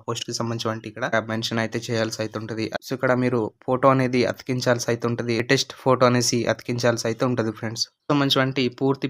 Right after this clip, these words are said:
పీడీఎఫ్ వచ్చేసి నేను కింద డి-, డిస్క్రిప్షన్ బాక్స్లో వచ్చేసి నేను లింక్ అయితే ప్రొవైడ్ చేస్తాను ఫ్రెండ్స్. So మీరు అక్కడ నుంచి డౌన్లోడ్ చేసే ప్రయత్నం అయితే చేయండి. So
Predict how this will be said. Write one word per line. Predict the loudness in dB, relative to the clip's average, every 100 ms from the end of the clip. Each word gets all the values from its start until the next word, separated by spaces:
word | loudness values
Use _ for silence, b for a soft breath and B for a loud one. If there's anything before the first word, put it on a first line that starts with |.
| 0
పీడీఎఫ్ | 2 2 0
వచ్చేసి | 0 0 2 2
నేను | 0 0
కింద | 0 0 0
డి-, | -2 2
డిస్క్రిప్షన్ | 2 2 2 2 6
బాక్స్లో | 4 4 0
వచ్చేసి | 2 0 2 2
నేను | 0 0 -2
లింక్ | 0 0
అయితే | 0 -2
ప్రొవైడ్ | 2 2 2
చేస్తాను | 0 0 0
ఫ్రెండ్స్. | -2 0
So | -2
మీరు | 2 0
అక్కడ | 2 0
నుంచి | 2 0 2
డౌన్లోడ్ | 2 2 0
చేసే | 0 2
ప్రయత్నం | 2 2 -2 -2
అయితే | -4 -4
చేయండి. | -2 0 -2 -4 b b b
So | -10